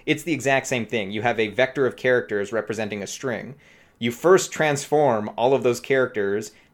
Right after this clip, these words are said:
either to a one if you're a space and a zero if you're a non-space, and then just do a plus reduction on all those spaces, and you're done.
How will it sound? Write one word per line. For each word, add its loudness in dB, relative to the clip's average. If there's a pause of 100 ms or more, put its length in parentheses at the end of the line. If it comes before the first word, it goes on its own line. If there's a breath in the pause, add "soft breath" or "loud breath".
either 2
to 0
a 6
one 2
if -4
you're -2
a 0
space -4
and -4
a -4
zero 2
if -2
you're -2
a 0
non-space, -4 (300 soft breath)
and -2
then 0
just -4
do 2
a 2
plus 0
reduction -2
on -2
all 2
those -4
spaces, -6
and -12
you're -12
done. -12